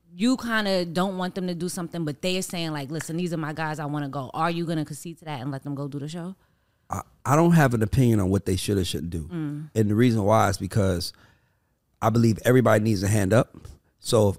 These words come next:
Speaker 2: I'm managing a superstar and he wants to do a new podcast, I'm with it. I'm a hundred percent with it because that's helping break that thing.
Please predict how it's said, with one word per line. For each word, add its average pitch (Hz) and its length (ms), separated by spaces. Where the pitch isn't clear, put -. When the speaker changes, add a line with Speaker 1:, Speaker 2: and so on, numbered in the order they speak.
Speaker 2:
I'm 127 180
managing 113 400
a 95 40
superstar 131 500
and 110 80
he 120 80
wants 107 200
to 107 40
do 98 140
a 92 40
new 104 140
podcast, 123 680
I'm 110 220
with 101 180
it. 73 100
I'm 113 380
a 107 60
hundred 117 220
percent 98 280
with 90 140
it - 100
because 95 480
that's 120 240
helping 113 320
break 98 260
that 107 260
thing. - 280